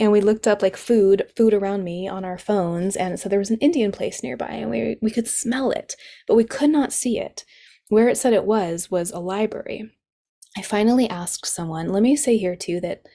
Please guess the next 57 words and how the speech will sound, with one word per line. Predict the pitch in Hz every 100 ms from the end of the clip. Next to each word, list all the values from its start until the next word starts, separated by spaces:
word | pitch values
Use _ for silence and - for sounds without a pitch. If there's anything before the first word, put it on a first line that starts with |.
| _
just | - 233 - _ -
asking | 185 180 - 202 190
strangers | 190 - 185 185 180
for | -
help | 180 185 180 - - _
when | 185 180
you're | 185
traveling, | - 180 180 180
especially | 180 - 180 - 190
in | 180
huge | 185 180 -
cities, | 175 170 170 175 -
is | 190 175 175
the | - -
only | 180 180 170
way | - -
you're | 208 -
ever | 190 214
gonna | 190
get | 202 - - - _ _ _ _ -
anywhere | 165 165 165 170 _ 170 156
that | 165
you | 175
want | 175 -
to | -
go. | - - - - - _
Saved | - - 180 180
our | 185
asses | 175 175 - -
so | - 190
many | 202
times. | 214 - 226 226 - - - - - -
And | 214
the |
guy | 220 208
was | 214
like, | 220
"No, | 262
that's | 254 233 247
it. | 220
The | 180
library's | 180 190 190 180 -
actually | - - - - -
it." | - -
And | -
we | 202
were | 220
like, | 214 -
"Oh, | 330 285
okay." | 233 - 208
So | -
we | 196 185
walk | 196 220
in, | 214 175 165 175
and | 175 175
sure | - 233
enough | 214 220 - - -